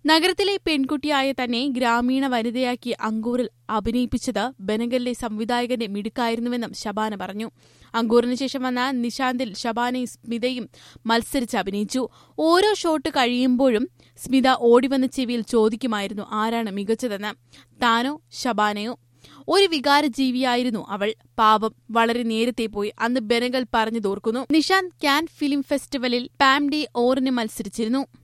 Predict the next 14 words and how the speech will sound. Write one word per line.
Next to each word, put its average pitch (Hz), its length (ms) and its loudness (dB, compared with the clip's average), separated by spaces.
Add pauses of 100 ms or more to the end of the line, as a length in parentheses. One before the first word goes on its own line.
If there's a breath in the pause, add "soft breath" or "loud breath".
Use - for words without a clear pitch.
(640 soft breath)
അന്ന് 247 260 4 (100)
ശബാനയും 254 680 2
സ്മിതയും 247 560 0
ബെനഗലിനൊപ്പം 247 640 0 (240)
കാനിൽ 240 400 0
പങ്കെടുത്തു. 208 480 0 (420 loud breath)
ബെനഗലിന്റെ 339 640 2 (260)
മണ്ടിയിലും 269 720 2
ഇവർ 254 280 -2
ഒരുമിച്ച് 254 580 0
അഭിനയിച്ചിരുന്നു. 214 640 -4 (200)
മറാത്തി 226 460 0
സ്റ്റേജ് 247 420 -6
ആർട്ടിസ്റ്റായിരുന്ന 240 800 -2